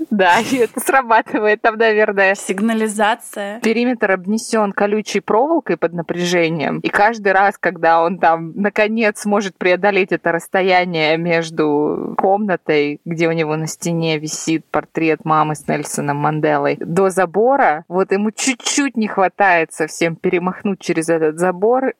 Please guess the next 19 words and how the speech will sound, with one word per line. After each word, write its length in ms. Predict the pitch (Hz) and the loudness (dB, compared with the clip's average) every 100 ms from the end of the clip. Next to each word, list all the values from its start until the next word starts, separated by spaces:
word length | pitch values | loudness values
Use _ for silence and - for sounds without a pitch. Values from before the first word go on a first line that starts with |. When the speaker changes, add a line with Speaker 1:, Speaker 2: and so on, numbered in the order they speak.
| _ | _
Speaker 1:
и 340 | 180 190 180 160 | -4 0 0 0
убежать, 680 | - 170 175 175 180 190 - | -2 -2 0 2 2 0 -6
э, 40 | - - | -12 -4
в 340 | 160 151 226 214 | -2 0 2 2
Speaker 2:
Да. 140 | 208 | 2
Speaker 1:
леса 540 | 196 202 185 185 185 - | 2 0 2 4 2 0
и 420 | - 165 160 156 - _ 190 185 | -4 -2 0 0 -4 _ -14 -4
холмы 680 | - 160 165 170 180 196 190 | 0 2 0 -2 -2 -2 -2
Калифорнии. 840 | 180 180 175 - 165 151 147 - - | -2 -2 -2 0 0 0 -6 -8 -4
Но 100 | 208 | -2
тут, 160 | 269 - | -2 -4
кстати, 400 | - 285 285 262 | -2 -2 0 0
тогда 300 | 233 226 226 | 0 2 2
можно 400 | 214 214 202 196 | 2 -2 0 0
вот 220 | 185 - | 0 0
обсудить 460 | 185 - 185 196 190 | -2 -6 -6 -4 -2
вот 160 | 180 | 0
эту 200 | 190 170 | 0 -2
тему 540 | 165 - 226 247 196 | -4 0 0 0 -2